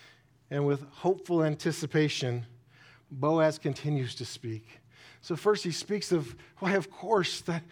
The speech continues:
that is all good and blessed are you." But look what he says next. Continue reading in verse twelve. He says, "Yet there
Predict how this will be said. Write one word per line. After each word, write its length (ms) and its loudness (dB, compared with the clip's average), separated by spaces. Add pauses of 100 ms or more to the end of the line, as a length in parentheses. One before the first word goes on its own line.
(220)
that 100 0
is 100 0
all 180 4
good 320 6
and 160 2
blessed 340 2
are 120 6
you." 220 6
But 140 0
look 200 -2
what 80 2
he 60 0
says 240 2
next. 560 0 (1300)
Continue 260 2
reading 140 6
in 60 6
verse 160 6
twelve. 280 2
He 60 0
says, 260 2
"Yet 540 2 (580)
there 360 8